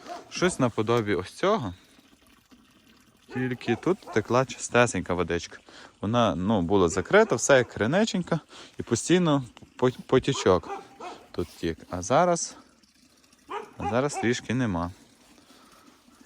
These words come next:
І ось цей потічок, як бачимо, отак наша земля йде. Тут багато у нас горіхів. Горіхи, е, дуже смачні, дуже великі, такі здоровенні,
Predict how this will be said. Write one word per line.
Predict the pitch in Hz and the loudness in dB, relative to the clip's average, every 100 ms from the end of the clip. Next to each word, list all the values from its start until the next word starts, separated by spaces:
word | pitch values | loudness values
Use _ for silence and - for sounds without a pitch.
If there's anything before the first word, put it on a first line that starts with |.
| - | -16
І | - - - - | -14 -12 -14 0
ось | 101 - | 0 2
цей | - 107 | 2 2
потічок, | - 90 98 - 104 - | 2 -2 -2 2 2 2
як | 85 | -2
бачимо, | 95 139 - 104 80 - - - - - - - | 0 -2 -2 -4 -6 -10 -20 -20 -20 -20 -20 -16
отак | 90 - 113 - | -4 2 2 2
наша | 95 95 - | -2 -2 -4
земля | 85 82 82 92 | -4 -4 -2 -2
йде. | - 92 87 80 - | -4 -4 -2 -2 -2
Тут | 87 | -4
багато | 80 90 92 85 85 | -2 0 0 0 0
у | 85 | 0
нас | 85 - | 0 -2
горіхів. | 104 123 180 - 104 - - - | 0 0 0 0 -4 -6 -18 -12
Горіхи, | - 101 107 101 - | -4 0 2 2 0
е, | 90 82 67 - 87 85 | 0 0 -4 -4 -2 -2
дуже | 90 98 92 | 0 -2 -2
смачні, | - 85 - 131 | -4 -4 0 0
дуже | 131 92 92 | 2 0 0
великі, | 90 113 127 92 | 2 2 0 -4
такі | - 95 | -4 -4
здоровенні, | 87 - 98 95 107 120 113 | -2 0 2 4 4 4 0